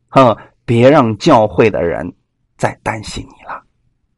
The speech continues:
感谢赞美主。所以回去的时候呢，保罗就写信给腓立比的教会说，“你们要欢欢喜喜的接待他。”他不是单延时间，他不是故意的，他是留下来的服侍我，就像祭司服侍神一样。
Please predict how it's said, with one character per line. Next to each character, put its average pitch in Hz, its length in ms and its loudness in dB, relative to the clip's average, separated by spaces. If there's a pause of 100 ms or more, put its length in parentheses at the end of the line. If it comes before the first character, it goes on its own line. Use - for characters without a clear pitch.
(440)
感 107 180 -4
谢 - 140 -8
赞 - 180 -12
美 - 120 -20
主。 - 200 -20
所 - 160 2
以 131 100 4 (160)
回 165 180 2
去 226 60 6
的 202 120 6
时 160 100 0
候 165 100 2
呢， 123 160 4 (280)
保 135 100 6
罗 151 80 6
就 156 100 4
写 113 240 0
信 135 320 0 (320)
给 117 140 2
腓 147 140 4
立 147 100 8
比 120 80 4
的 117 80 2
教 113 160 4
会 120 80 4
说 95 320 2
，“你 127 80 4
们 131 100 6
要 120 160 6
欢 135 360 4
欢 127 240 2
喜 117 240 -6
喜 - 160 -6
的 101 100 -4
接 98 160 -6
待 - 140 -10
他。” - 120 -14 (540)
他 117 80 -4
不 139 140 0
是 - 140 -2
单 156 340 -2
延 131 160 2
时 147 200 -2
间， 139 240 4 (200)
他 190 80 0
不 208 100 0
是 226 100 4
故 240 220 6
意 214 100 6
的， - 140 4 (300)
他 262 100 4
是 233 140 6
留 196 240 8
下 240 160 6
来 175 80 4
的 170 100 6
服 - 180 -6
侍 - 200 0
我， 101 260 0
就 - 100 -4
像 139 200 0
祭 196 260 2
司 165 240 0
服 131 160 0
侍 143 100 -4
神 123 240 -2
一 151 120 2
样。 113 120 -4